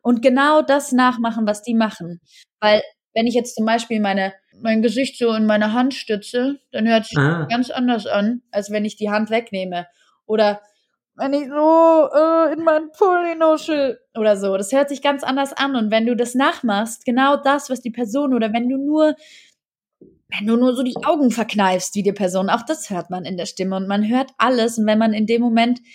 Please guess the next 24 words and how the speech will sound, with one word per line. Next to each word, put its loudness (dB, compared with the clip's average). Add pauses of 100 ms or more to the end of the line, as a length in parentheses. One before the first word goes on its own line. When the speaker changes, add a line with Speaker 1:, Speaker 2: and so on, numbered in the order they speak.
(260)
Speaker 1:
so 0
da 2
ist, -2
dann 0
ist -8
es, -14
glaub 0
ich, -6
auch 0 (640)
was -4
total -2
Schönes. 2
Und -4
ich -6
kann 0
mir 4
nicht 2
vorstellen, 0
dass -4
das -6
eine 0
Computerstimme -4
kann. -4
Aber -4